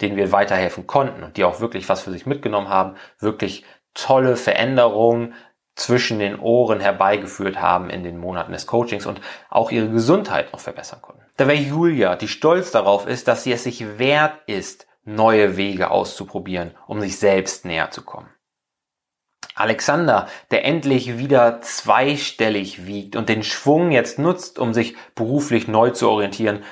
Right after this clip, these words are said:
nachdem er die letzten Jahre einfach nur den Weg weiterverfolgt hat, stur weiterverfolgt hat, den er irgendwann mal eingeschlagen hatte.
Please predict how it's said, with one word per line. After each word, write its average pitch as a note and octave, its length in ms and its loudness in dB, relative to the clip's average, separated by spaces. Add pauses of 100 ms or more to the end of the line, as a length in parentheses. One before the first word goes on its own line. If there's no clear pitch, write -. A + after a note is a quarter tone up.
nachdem A2 340 -2
er G2+ 80 4
die G2+ 100 -6
letzten G#2 400 -2
Jahre G2+ 560 2
einfach G#2+ 480 0
nur A2 260 -4
den B2 300 0
Weg A2 240 -4
weiterverfolgt G#2 760 0
hat, G2+ 160 -2
stur C#3+ 460 2
weiterverfolgt G2 640 0
hat, G2+ 140 -4
den G2+ 120 -6
er F#2+ 120 -6
irgendwann G2 340 -4
mal G2 120 0
eingeschlagen G#2 680 -2
hatte. - 240 -18